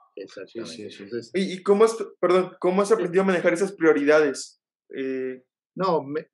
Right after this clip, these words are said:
Speaker 2: todavía me, eh, batallo, o sea, no, no, no, no, eh, dentro de mi, de acá, yo en este lugar que ustedes ven que en mi estudio, eh, mu-, muchas veces excedo el tiempo del que debo pasar aquí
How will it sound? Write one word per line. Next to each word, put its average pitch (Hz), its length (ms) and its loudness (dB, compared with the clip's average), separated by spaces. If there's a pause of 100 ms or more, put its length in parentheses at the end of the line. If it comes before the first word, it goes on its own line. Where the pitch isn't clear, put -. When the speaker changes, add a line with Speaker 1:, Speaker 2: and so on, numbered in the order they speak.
Speaker 2:
todavía 165 400 2
me, 156 220 -10
eh, 117 260 0
batallo, 113 640 -4
o 101 40 -8
sea, 107 200 -14
no, 107 340 -14
no, 101 220 -18
no, 92 120 -20
no, 92 280 -20
eh, 87 480 -14 (1200)
dentro 123 380 -6
de 117 60 -4
mi, 104 440 -16
de 98 80 -12
acá, 120 420 -8 (220)
yo 101 140 -12 (160)
en 101 140 -20
este 117 260 -16
lugar 107 260 -6
que 104 200 -14
ustedes 104 260 -12
ven 101 200 -18
que 95 100 -18
en 95 100 -18
mi 92 60 -16
estudio, 107 520 -8
eh, 85 320 -20 (140)
mu-, 95 180 -20 (1080)
muchas 123 360 -12
veces 113 420 -14
excedo 104 580 -12
el 90 140 -16
tiempo 95 380 -14
del 85 300 -14
que 87 80 -16
debo 90 340 -12
pasar - 340 -20
aquí 85 240 -20